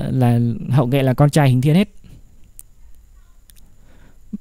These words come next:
Rồi Vũ, Dương Vũ, quan điểm của anh thế nào về chính tà đúng sai?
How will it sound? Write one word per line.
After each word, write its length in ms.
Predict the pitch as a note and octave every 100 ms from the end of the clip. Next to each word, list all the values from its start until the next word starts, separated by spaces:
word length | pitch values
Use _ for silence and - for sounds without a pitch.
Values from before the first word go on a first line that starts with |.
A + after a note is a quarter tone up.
| -
Rồi 520 | B2+ C#3 C3 B2 B2 A#2+
Vũ, 340 | D3+ G3+ A3+
Dương 300 | E3 D#3+ D#3
Vũ, 200 | D3+ G#3+
quan 220 | - E3
điểm 160 | D3+ A#2
của 80 | C#3+
anh 80 | D3+
thế 140 | D3
nào 220 | F#3 C#3
về 100 | A#2+
chính 240 | A2+ C3 G3
tà 220 | D#3 A#2
đúng 200 | A#2 F3+
sai? 540 | - C#3 C3+ C3+ A2